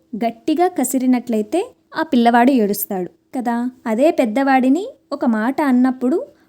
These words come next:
అర్థం చేసుకుని వదిలేస్తాడు. అంతా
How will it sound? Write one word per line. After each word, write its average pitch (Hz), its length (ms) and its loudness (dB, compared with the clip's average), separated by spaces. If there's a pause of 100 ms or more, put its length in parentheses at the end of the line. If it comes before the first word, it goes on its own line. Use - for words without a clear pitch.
(100)
అర్థం 214 380 -2
చేసుకుని 302 500 -2
వదిలేస్తాడు. 208 680 -6 (440)
అంతా 269 500 -2